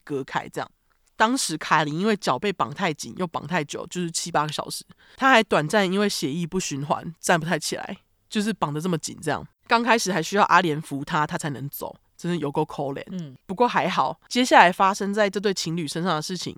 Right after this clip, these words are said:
Speaker 1: 还真的是山穷水尽疑无路，柳暗花明又一村。
Speaker 2: <laughs>
Speaker 1: 我国文真好，引经据典。
Speaker 2: 哦，OK，好。
Speaker 1: <laughs> 对，刚刚那是陆游的《游山西村》吼。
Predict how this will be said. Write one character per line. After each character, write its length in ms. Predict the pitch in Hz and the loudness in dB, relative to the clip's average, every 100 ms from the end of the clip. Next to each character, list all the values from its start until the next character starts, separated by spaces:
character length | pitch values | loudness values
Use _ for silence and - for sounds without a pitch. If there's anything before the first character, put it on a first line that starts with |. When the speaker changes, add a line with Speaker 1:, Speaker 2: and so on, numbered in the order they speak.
| 156 | -8
Speaker 1:
还 140 | 156 | -6
真 140 | 156 175 | -4 -2
的 100 | 160 | -2
是 260 | 196 185 - - - | -4 -8 -10 -18 -20
山 320 | - - 349 381 | -2 2 2 2
穷 320 | - 196 247 | 0 2 0
水 240 | - 185 | 2 2
尽 300 | 143 247 208 - | 2 0 0 -2
疑 180 | 170 180 | -4 -2
无 180 | 180 | 0
路， 300 | 185 220 180 - - _ | 0 0 0 -4 -16 _
柳 180 | 175 156 | 2 4
暗 260 | - 208 175 | 4 2 2
花 260 | 165 175 | -2 -4
明 240 | 175 135 151 | -4 -6 -2
又 120 | 170 | -2
一 160 | 165 165 | -2 -4
村。 420 | - 156 127 147 _ _ | -6 -8 -8 -10 _ _
Speaker 2:
<laughs> 320 | 196 170 - | -6 -6 -4
Speaker 1:
我 140 | 175 156 | 0 0
国 200 | - 151 | 0 0
文 180 | 160 160 | 0 0
真 200 | 160 175 | -2 0
好， 240 | 170 - - | 0 0 -2
引 140 | 147 | -6
经 240 | 147 175 175 | -4 -4 -6
据 200 | 190 180 | -4 -6
典。 260 | - - - | -8 -14 -12
Speaker 2:
哦， 80 | - | -8
OK， 560 | 143 175 480 539 202 220 | 0 2 6 6 6 4
好。 380 | - 175 180 254 247 | 2 4 6 6 6
Speaker 1:
<laughs> 40 | |
对， 200 | 262 302 | 8 8
刚 160 | 277 247 | 8 6
刚 80 | 285 | 8
那 100 | 302 | 8
是 200 | 294 294 | 6 4
陆 220 | 302 277 | 6 6
游 200 | 202 170 | 6 6
的 160 | 180 170 | 4 2
《游 180 | 160 170 | 2 0
山 240 | 180 175 | 0 -2
西 220 | 180 175 | -2 -6
村》 240 | 175 165 170 | -4 -4 -2
吼。 140 | 165 | -4